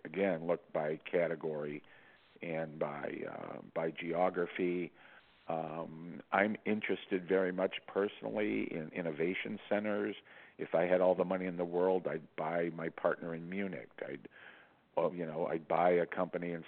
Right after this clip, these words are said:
Stellenbosch, South Africa, because the university there is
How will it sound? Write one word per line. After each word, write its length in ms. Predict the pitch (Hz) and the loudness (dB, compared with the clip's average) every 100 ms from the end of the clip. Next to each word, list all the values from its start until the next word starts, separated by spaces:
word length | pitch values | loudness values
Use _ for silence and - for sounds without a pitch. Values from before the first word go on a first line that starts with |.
| - | -2
Stellenbosch, 560 | 85 90 85 85 85 - - | 2 2 2 0 0 -2 2
South 240 | 76 85 | 2 4
Africa, 680 | 92 101 - 73 - 65 - | 4 4 0 -10 -4 -4 -4
because 380 | 60 - 73 71 78 | -8 -6 -6 -4 -6
the 220 | 76 73 | -6 -4
university 600 | 85 80 82 80 - 80 | -6 -6 -6 -6 -8 -6
there 200 | 80 | -4
is 80 | 82 | -4